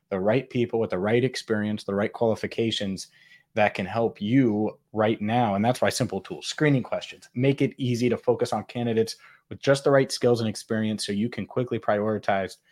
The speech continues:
who you want to interview and hire. Small businesses rate LinkedIn Jobs number one in delivering quality hires versus link-,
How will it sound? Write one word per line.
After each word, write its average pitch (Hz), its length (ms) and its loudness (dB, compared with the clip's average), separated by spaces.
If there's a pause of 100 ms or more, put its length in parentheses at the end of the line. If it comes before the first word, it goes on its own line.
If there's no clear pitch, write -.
(160)
who 123 120 0
you 117 140 2
want 107 180 0
to - 120 -10
interview 101 460 -2 (400)
and 98 180 -6
hire. 104 680 2 (240)
Small 120 320 4
businesses 101 640 -2 (300)
rate 113 220 2
LinkedIn 110 320 0
Jobs 98 260 0
number 139 280 2
one 131 180 2
in 107 100 0
delivering 104 380 -2
quality 156 400 4
hires 127 340 2
versus 107 400 -4
link-, 127 340 -2